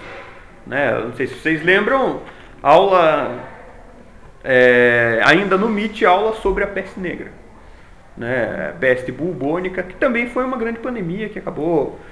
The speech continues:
é, levando bastante gente a óbito. Então isso eventualmente acontece.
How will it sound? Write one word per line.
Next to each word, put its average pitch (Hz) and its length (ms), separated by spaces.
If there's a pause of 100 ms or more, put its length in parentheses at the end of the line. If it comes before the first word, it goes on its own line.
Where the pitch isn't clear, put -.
(240)
é, 113 640
levando 143 420
bastante 127 380
gente 127 280
a 226 80
óbito. 156 540 (340)
Então 208 320
isso 254 240
eventualmente 208 800
acontece. - 640